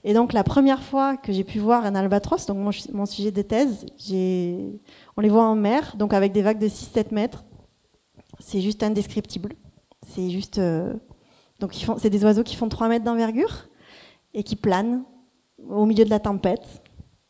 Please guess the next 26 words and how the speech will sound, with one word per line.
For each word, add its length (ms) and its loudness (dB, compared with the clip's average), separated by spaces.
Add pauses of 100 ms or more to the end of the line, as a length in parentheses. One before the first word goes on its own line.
(100)
sans, 540 -2
sans 240 -6
broncher, 480 -4 (280)
et 100 -8
qui 120 -10
sont, 200 -6
c'est 140 -4
juste 380 -6
sublime. 440 -6 (380)
Donc 120 -2
ce 100 -2
soir, 200 4
je 60 -2
vous 140 2
ai 40 6
apporté, 560 0
euh, 220 -2 (640)
une 180 -4
plume 380 0 (1000)
que 100 -6
vous 60 -2
pouvez 220 4
faire 220 0
circuler 460 -2
entre 260 -4
vous. 160 -6